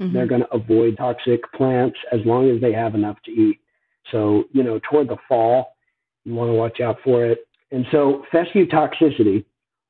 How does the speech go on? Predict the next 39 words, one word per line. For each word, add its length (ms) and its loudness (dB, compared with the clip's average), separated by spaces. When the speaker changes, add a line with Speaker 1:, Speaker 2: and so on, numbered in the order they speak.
Speaker 2:
or 220 2
fescue 380 0
toxin, 640 -2
which 160 -10
are 60 -2
two 180 2
different 340 0
things, 280 -2
that 320 2
can 180 4
be 160 6
an 80 -2
issue 680 2
in 120 0
our 200 -6
area 560 -2
just 140 -4
because 300 2
fescue 680 4
is 60 -8
the 100 -6
easiest 360 4
grass 300 2
to 60 -10
grow 400 0
in 160 -8
Virginia, 500 0
at 120 -2
least 220 2
in 200 0
the 60 -2
Speaker 1:
Mm-hmm. 100 -4
Speaker 2:
southern 280 0
part 200 -8
of 80 -10
Virginia 340 -6
where 200 -6
I 140 -6
live. 240 -10